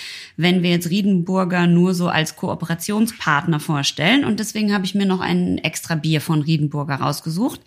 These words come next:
Die machen nämlich... Äh, am, äh, ein, ein sogenanntes, ähm, Dolden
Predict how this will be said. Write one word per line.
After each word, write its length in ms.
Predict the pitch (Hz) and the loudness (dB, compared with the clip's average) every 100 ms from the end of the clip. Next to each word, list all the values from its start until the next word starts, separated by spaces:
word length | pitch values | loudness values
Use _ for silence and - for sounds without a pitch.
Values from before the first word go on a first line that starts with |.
| - | -2
Die 280 | 247 262 - - | 0 0 -2 0
machen 640 | 226 247 262 247 247 - _ _ - | 4 4 4 4 2 -4 _ _ 2
nämlich... 720 | 226 233 226 240 233 - - - _ _ | 4 6 4 2 0 -2 -8 -16 _ _
Äh, 220 | - 208 208 - - - | -2 0 0 -4 -14 -4
am, 280 | - 226 - - | 0 2 0 -4
äh, 40 | |
ein, 600 | - 208 202 - 196 202 | -2 0 0 0 2 2
ein 320 | - 190 190 | 2 2 2
sogenanntes, 920 | 175 190 185 190 202 220 - - - - | 0 -2 0 0 0 -2 -2 -4 -6 -4
ähm, 640 | 185 190 190 185 180 175 - - - _ _ | -2 0 2 2 2 2 0 -8 -20 _ _
Dolden 680 | 156 185 233 269 214 202 185 | -2 2 2 2 4 4 2